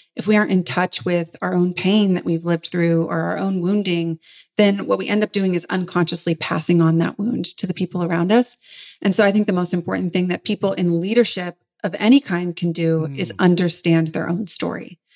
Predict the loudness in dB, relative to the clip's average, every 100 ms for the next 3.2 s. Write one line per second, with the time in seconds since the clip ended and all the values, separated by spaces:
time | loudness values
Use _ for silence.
0 | -20 -6 -2 2 4 2 0 0 0 -4
1 | -6 -2 -2 0 0 2 0 0 -2 0
2 | -2 -2 -2 -2 -4 -4 -2 -2 0 2
3 | 0